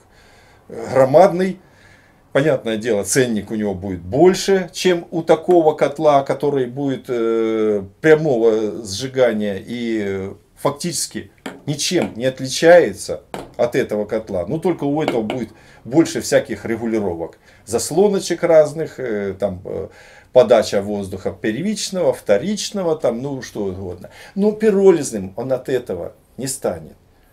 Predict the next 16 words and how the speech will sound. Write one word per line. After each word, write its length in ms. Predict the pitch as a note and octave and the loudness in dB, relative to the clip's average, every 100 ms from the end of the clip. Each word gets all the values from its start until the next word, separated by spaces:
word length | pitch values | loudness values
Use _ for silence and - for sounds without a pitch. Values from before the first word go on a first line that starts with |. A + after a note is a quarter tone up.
| _ _ _ _ | _ _ _ _
Хотя, 480 | G3 G3+ F3+ G#2 - _ _ | -2 4 4 4 -4 _ _
я 100 | - | 0
вам 120 | E3+ F3+ | 0 0
скажу, 420 | - A#2 F2+ E2+ _ _ _ _ _ _ _ _ _ _ _ _ | -6 -8 -8 -16 _ _ _ _ _ _ _ _ _ _ _ _
люди, 500 | C#3 A#3 D3 G2+ - _ | 0 0 0 -6 -8 _
называя 600 | - E3 F3+ E3+ C3+ G2+ | -2 0 2 4 6 4
своих, 600 | F#2+ C3 C#3 C#3 A2 G2 | 0 0 0 2 -4 -8
э, 300 | A#2 G#2+ G2+ | -6 -4 -4
котлы 540 | F#2 C3+ C3 C3 A2 G2+ _ | 0 -2 0 -6 -8 -8 _
пиролизными, 680 | - A#2+ E3 F#3 B2+ G#2+ F#2 | -6 0 2 2 -2 -6 -8
в 80 | F2 | -10
принципе, 720 | _ D#3+ E3+ F#3 D#3+ - C#3 - | _ 2 2 0 -8 -10 -12 -12
и, 300 | C#3 C#3+ E3 - | -12 -10 -10 -12
э, 160 | - - | -12 -10
правы. 500 | - F3+ G3+ F3+ G2+ _ - - | -2 -2 0 -4 -8 _ -20 -8
Раз 480 | C3+ G3+ G3+ - | 2 4 2 -4